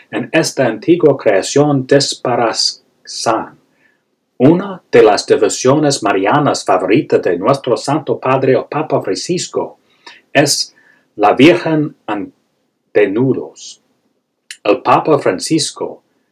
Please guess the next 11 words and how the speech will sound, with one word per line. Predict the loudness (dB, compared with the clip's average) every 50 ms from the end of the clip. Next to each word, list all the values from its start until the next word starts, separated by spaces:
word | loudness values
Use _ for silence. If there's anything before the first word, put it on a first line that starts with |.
| _ _ _ _ _
se | -10 0 0 0 0 0
encontró, | -2 -4 -2 0 -2 -2 -2 -6 -8 -8 -8 -8 _ _
encontró | _ -8 -6 -6 -6 -2 2 6 6 8 8 6 4
con | 0 -4 -2 0
esta | 0 -2 -2 -2 -4 -4
devoción | -2 -2 -2 -2 -2 -4 -4 -4 -2 -2 0 -2 -2 -4
cuando | -8 -2 -2 0 0 0 0 0 0 0 -2 -4 _
era | 0 0 2 2 -2 -6 -8 -6 _
estudiante | -4 -4 -4 -4 -6 -6 -4 -4 -4 -2 -4 -4 -2 -2 -4 -4 -2
en | -6 -6 -6 -8 -4
Alemania. | -2 -2 -2 -2 0 0 0 0 0 -2 -6 -12 -18 -20